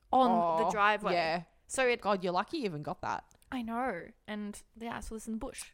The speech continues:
Speaker 1: and, um,
Speaker 2: Lucky.
Speaker 1: oh, it's
Speaker 2: Oh.
Speaker 1: insane.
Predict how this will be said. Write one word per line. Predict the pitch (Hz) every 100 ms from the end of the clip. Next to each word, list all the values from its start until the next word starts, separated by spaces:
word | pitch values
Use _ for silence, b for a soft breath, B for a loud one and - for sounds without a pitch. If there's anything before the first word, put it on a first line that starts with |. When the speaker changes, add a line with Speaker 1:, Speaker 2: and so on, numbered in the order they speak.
| _
Speaker 1:
and, | 220 214 214
um, | 208 214 214 B B B B B B B -
Speaker 2:
Lucky. | 240 - 220 277 339 - - -
Speaker 1:
oh, | 254 262 254
it's | 240 220
Speaker 2:
Oh. | 226
Speaker 1:
insane. | 226 208 196 190 190